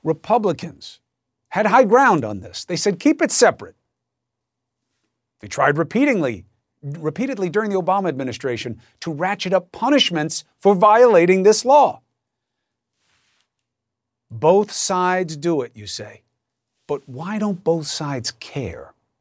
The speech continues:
A majority think most politicians are corrupt. This is why.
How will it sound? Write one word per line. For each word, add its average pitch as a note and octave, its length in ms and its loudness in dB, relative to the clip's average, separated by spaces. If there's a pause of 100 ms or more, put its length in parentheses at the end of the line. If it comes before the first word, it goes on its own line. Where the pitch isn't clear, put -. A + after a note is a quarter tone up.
(540)
A B2+ 40 -6
majority G#3 560 2
think G3+ 240 -6
most E3+ 260 -2
politicians C#3+ 600 -2
are A#2+ 40 -4
corrupt. B2 420 -4 (460)
This C#3+ 340 -2
is B2 120 -6
why. C3+ 340 -12